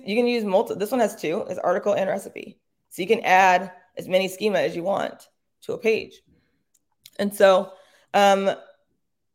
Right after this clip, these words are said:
what I did was, so just to kind of illustrate how different the data looks, um, let me actually do this.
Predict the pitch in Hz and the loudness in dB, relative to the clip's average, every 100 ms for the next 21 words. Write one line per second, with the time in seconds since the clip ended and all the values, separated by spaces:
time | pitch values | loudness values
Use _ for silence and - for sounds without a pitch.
0 | _ _ 202 214 208 196 - 320 285 185 | _ _ -2 2 2 0 -2 -4 -2 2
1 | 160 135 196 269 311 - - - - - | 2 2 -2 -6 -10 -16 -16 -16 -16 -18
2 | - - - _ _ _ _ - - _ | -20 -20 -20 _ _ _ _ -20 -20 _
3 | - 208 202 196 - - _ _ - 214 | -6 0 0 0 -4 -12 _ _ -20 -8
4 | 277 269 220 226 220 196 - 208 196 175 | -4 0 0 0 -2 -6 -4 -4 -4 -4
5 | 175 180 196 208 - _ _ _ _ _ | -6 -4 -4 -4 -10 _ _ _ _ _
6 | _ 190 180 180 180 165 151 151 175 - | _ -14 -6 -4 -2 -2 -4 -4 -4 -6
7 | - - _ _ _ _ _ _ _ _ | -18 -20 _ _ _ _ _ _ _ _
8 | 92 85 76 65 64 - - 71 53 62 | -10 -8 -8 -8 -12 -14 -16 -16 -16 -18
9 | - - - - - - - - - - | -18 -18 -18 -18 -18 -18 -18 -20 -20 -20